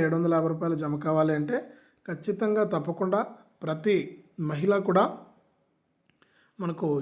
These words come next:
ఈకేవైసీ అనేది పూర్తి చేసుకుని ఉండాలంటే వాలంటీర్ల దగ్గర మీ పేరు అనేది వచ్చి ఉంటుంది, లేకపోతే గ్రామ లేదా వార్డు సచివాలయాలు మీ పేరు ఉంటుంది. అక్కడ మీరు వేలిముద్ర అనేది వేసినట్లయితేనే మీకు ఈ వైఎస్ఆర్ చేయూత కింద పద్దెనిమిది వేల ఏడు వందల యాభై రూపాయలు అయితే వస్తుందండి. ఇది మీరు అందరూ కూడా గమనించాలి.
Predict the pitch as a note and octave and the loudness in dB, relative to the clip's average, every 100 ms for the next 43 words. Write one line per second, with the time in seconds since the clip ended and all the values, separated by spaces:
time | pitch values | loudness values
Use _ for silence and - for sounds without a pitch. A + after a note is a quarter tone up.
0 | D#3 F#3+ A3+ G3 F3+ F3+ F3+ E3 E3+ D3 | 0 4 8 8 6 2 2 2 -2 -8
1 | - D#3+ - D#3+ D3+ D#3+ D#3 G3+ D#3+ E3 | -6 -6 -4 -4 0 0 0 0 4 4
2 | F#3 F#3+ F#3 F3 E3 E3+ D3+ D3+ D#3 E3+ | 2 0 0 0 0 0 -2 -2 -2 0
3 | E3 D3+ D#3 D3 D3+ F3+ F4 - - _ | 0 -2 -4 -8 -4 -4 -4 -8 -20 _
4 | F#3 F3 F3+ E3 D#3+ F3 F#3+ G3 F#3+ F3+ | -8 -4 -4 0 2 4 6 6 6 4
5 | D#3 E3 F3 F3 F3 E3 E3 D3+ D3 D3+ | 2 0 -4 -4 -2 0 0 -2 -2 -4
6 | D3+ D3 D#3+ A#3+ - - - - F3 F#3+ | -4 -2 0 0 -2 -18 -20 -12 -6 0
7 | G3 F#3+ E3+ E3+ G3 G3+ F#3 F3+ E3+ D#3+ | 4 4 4 6 6 4 4 2 2 2
8 | D#3+ D#3+ E3+ D3+ E3 F#3 - - _ - | -2 -6 -4 -6 -2 -4 -4 -12 _ -8
9 | F#3+ F3+ E3+ - - - E3+ D#3+ E3+ F3+ | -6 -2 -2 -4 -8 -2 2 2 2 4
10 | F#3+ F#3+ E3+ D#3 D#3+ E3+ G#3+ G3 D3+ E3 | 2 4 0 0 -2 2 2 2 2 2
11 | E3+ E3+ D#3+ D3+ D#3+ D#3+ D3+ D3+ D3 D#3 | 4 4 4 2 2 2 0 -2 -4 -4
12 | D3 D#3 D3 - D#3 D#3+ F4+ - - - | -4 -6 -8 -6 -2 0 0 -4 -18 -20
13 | - G#3 F#3+ F#3 F3+ F3+ F3+ F3+ D#3+ D#3+ | -6 0 2 2 0 0 0 0 0 0
14 | E3 E3+ E3+ | 0 0 2